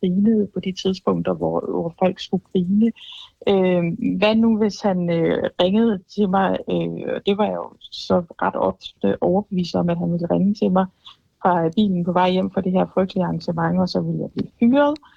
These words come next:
Øhm, og, og det var sådan set ligegyldigt, hvor mange gange det gik godt. Øh, der var ikke, og det er igen det her med, at det ikke er ra-, en rationel, øhm, det er jo ikke rationelt.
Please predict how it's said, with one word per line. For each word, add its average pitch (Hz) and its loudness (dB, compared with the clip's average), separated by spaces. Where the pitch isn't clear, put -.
Øhm, 185 2
og, 220 0
og 214 -2
det 247 2
var 269 2
sådan 269 0
set 269 -2
ligegyldigt, 233 0
hvor 170 0
mange 180 2
gange 190 0
det 190 0
gik 156 -10
godt. - 0
Øh, 196 2
der 196 2
var 190 2
ikke, 262 0
og - 0
det 226 2
er 226 4
igen 220 2
det 233 2
her 220 2
med, 202 0
at 190 -4
det 196 2
ikke 220 0
er 226 0
ra-, - -2
en 185 -4
rationel, 190 0
øhm, 170 -4
det - -12
er 220 2
jo 214 6
ikke 233 2
rationelt. 202 0